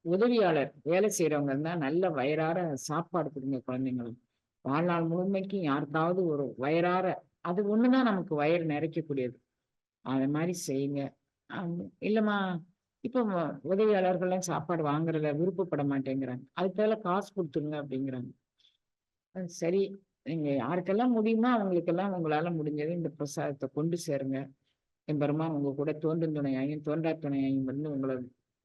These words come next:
மங்களங்கள் எல்லாம் செய்து நீங்க வையத்துள் வாழ்வாங்கு வாழணும் அப்படின்னு சொல்லி நான் எல்லாம் வல்லானை பிரார்த்தனை பண்ணிக்கிறேன். ஆ, இதுவே உங்களுக்கு புத்தாண்டு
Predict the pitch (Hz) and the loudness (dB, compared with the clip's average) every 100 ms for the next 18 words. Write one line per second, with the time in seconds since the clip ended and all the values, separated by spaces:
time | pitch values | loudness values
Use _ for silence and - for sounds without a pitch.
0 | 139 135 147 151 151 147 135 127 147 170 | -4 -2 -2 -2 -2 -2 -2 0 0 0
1 | 190 202 202 196 156 156 160 160 160 151 | 0 0 0 0 -2 -2 -4 -6 -6 -2
2 | 143 143 170 165 190 175 139 147 170 175 | 0 2 0 0 0 2 2 2 2 2
3 | 185 208 214 196 151 156 160 165 165 - | 2 2 2 2 2 2 0 -2 -6 -8
4 | 123 135 135 135 151 170 131 127 139 143 | -6 -4 -2 -4 -4 -2 -2 0 0 0
5 | 135 127 127 123 - 123 135 143 127 120 | 0 -2 -2 -4 -4 -4 -2 -4 -4 -4
6 | 123 123 156 151 _ _ _ _ _ _ | -6 -4 -8 -10 _ _ _ _ _ _
7 | _ _ _ 175 156 135 143 170 190 190 | _ _ _ -2 2 2 2 2 4 6
8 | 233 208 175 170 160 170 165 202 190 175 | 6 4 2 2 2 -2 0 0 2 0